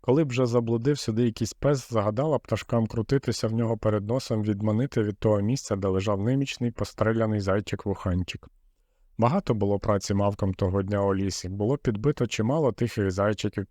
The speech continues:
підстрелили ловці і хитру лисичку, заскочили пси і цілу родину коріпок.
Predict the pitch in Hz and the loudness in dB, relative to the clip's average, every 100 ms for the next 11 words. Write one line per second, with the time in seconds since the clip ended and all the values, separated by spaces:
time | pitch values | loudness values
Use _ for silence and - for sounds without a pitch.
0 | - 107 - 123 156 156 131 120 110 - | -6 -6 -2 2 6 6 6 4 2 0
1 | 143 123 - 139 120 117 107 - 104 - | 2 2 2 0 2 2 2 0 -2 0
2 | 101 104 101 143 - 127 117 107 - 139 | -2 -2 -4 -2 0 2 2 0 0 0
3 | 113 135 127 113 107 110 120 107 101 95 | 0 -2 2 2 4 2 2 0 -2 -2
4 | 98 95 - | -2 -4 -8